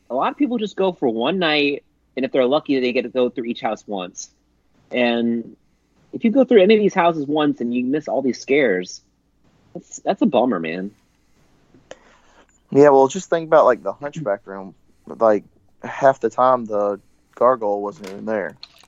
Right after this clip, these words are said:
Speaker 2: I think
Speaker 1: Yeah.
Speaker 2: I only saw it once. So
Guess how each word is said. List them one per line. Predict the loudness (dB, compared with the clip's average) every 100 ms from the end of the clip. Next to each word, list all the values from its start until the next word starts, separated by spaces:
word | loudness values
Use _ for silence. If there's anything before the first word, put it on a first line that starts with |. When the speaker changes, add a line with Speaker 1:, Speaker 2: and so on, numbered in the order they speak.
| _
Speaker 2:
I | 0
think | 4
Speaker 1:
Yeah. | 6
Speaker 2:
I |
only | 4 2
saw | 2 2 2
it |
once. | 0 -6 -6 -14 -20 -20 _ -20 -20 -20 -20 _ _ _ _ _ _ -8
So | -2 0 0 -4